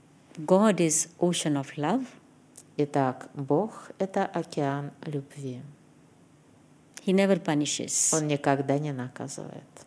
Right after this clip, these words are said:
Speaker 1: But it does not mean that I have the freedom to do anything what I like.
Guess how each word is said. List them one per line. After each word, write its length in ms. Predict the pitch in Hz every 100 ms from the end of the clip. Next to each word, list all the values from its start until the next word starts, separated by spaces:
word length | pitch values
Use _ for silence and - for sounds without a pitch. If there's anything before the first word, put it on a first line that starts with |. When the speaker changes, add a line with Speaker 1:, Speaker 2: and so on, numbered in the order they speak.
| _ _ - _ _ _ - - -
Speaker 1:
But 160 | 175
it 120 | 202 180
does 160 | 196
not 260 | 214 220 220
mean 300 | 226 277 233
that 200 | 202 170
I 140 | 180
have 240 | 185 185 170
the 80 |
freedom 460 | 180 - 196 190 190
to 100 | 185
do 180 | 170 185
anything 520 | 165 180 180 180 175
what 180 | 160 156
I 140 | 160
like. 400 | 160 240 185 -